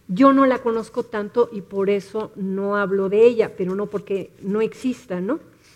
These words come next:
Y sí se ha dejado de lado el papel de los trabajadores sexuales hombres.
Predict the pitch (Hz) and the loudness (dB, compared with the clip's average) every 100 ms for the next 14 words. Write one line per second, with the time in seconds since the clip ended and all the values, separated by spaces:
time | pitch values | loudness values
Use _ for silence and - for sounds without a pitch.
0 | _ 208 180 240 277 220 214 214 214 214 | _ -6 -2 0 2 2 0 0 0 2
1 | 208 202 208 208 190 180 185 190 190 185 | 4 4 4 0 -6 -10 -8 -6 -4 -6
2 | 180 - - 190 180 185 196 196 190 170 | -10 -12 -12 -12 -10 -8 -4 -4 -6 -14
3 | - 185 180 170 160 139 131 - | -8 -6 -6 -6 -12 -14 -18 -20